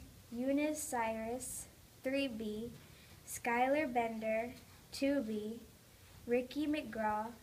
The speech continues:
six D. Ricardo Bonilla, five A. Celine Ibarra,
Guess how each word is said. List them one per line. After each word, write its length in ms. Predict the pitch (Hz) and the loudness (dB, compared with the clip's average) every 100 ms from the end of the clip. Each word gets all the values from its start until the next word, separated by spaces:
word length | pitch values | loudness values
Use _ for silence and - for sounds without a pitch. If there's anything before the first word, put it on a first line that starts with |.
| - | -14
six 560 | - - 262 262 - | -6 -2 -2 -2 -8
D. 340 | - 214 208 226 - - - - - - - | -6 -6 -4 -8 -12 -20 -20 -20 -16 -8 -4
Ricardo 600 | 233 233 240 247 277 285 | -2 0 2 4 6 4
Bonilla, 680 | 277 254 247 240 220 233 - - - - - - | 4 0 -2 -4 -4 -6 -8 -16 -20 -20 -20 -2
five 360 | 233 240 247 247 | 2 4 4 0
A. 420 | 226 214 214 240 - - - - - - | -2 -2 -2 -6 -10 -20 -20 -20 -20 -18
Celine 540 | - 247 247 247 269 277 | -4 2 4 4 4 4
Ibarra, 600 | 226 220 214 214 220 | 2 0 0 -2 -4